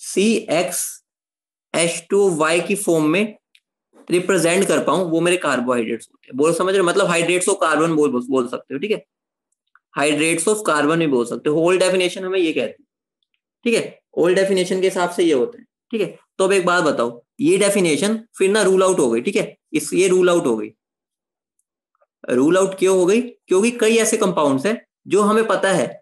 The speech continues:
वो कार्बोहाइड्रेट्स नहीं है, लेकिन उनका फॉर्मूला यही है। जैसे एग्जांपल के तौर पे देखो, जो मेरा एसिटिक एसिड है, एसिटिक एसिड,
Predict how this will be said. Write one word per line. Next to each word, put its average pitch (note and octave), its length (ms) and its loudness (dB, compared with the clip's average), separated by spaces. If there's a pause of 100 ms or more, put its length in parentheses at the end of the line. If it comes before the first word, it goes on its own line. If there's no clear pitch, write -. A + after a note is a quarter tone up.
(140)
वो E3+ 100 -2
कार्बोहाइड्रेट्स G3 760 0
नहीं F3 200 0
है, A#2+ 80 0 (260)
लेकिन F3 160 2
उनका G3+ 200 2
फॉर्मूला F#3+ 320 0
यही C3 280 2
है। A2 140 -8 (200)
जैसे C#3+ 280 2
एग्जांपल D#3+ 420 0
के F3+ 80 2
तौर F3 160 0
पे E3+ 120 0
देखो, D#3+ 200 -2 (440)
जो D3+ 100 0
मेरा F3 180 2
एसिटिक F3 340 0
एसिड C#3 300 -2
है, A2+ 100 -6 (420)
एसिटिक D3 360 -2
एसिड, - 340 -6